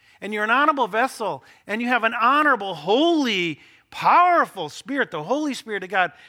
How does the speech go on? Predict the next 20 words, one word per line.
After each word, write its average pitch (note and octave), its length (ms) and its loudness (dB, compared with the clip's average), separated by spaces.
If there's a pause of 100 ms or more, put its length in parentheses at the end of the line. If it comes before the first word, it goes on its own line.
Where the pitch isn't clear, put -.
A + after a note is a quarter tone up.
(100)
living C#4+ 400 -2
in F3+ 120 -8
you E3+ 180 -8 (340)
to A3 120 -2
help C4+ 280 0
you A3+ 120 -8
stay F4+ 640 0
clean F#3+ 460 -8
before G3 380 -4
this E3+ 200 -8
God. D#3 320 0
And F3+ 120 -6
if G#3+ 120 -6
any C4 160 -4
sin B3 280 -6 (260)
would D#4+ 280 2
encroach G3+ 640 -2
or F3+ 180 -6 (440)
try A#3+ 220 2
to F#3+ 180 -2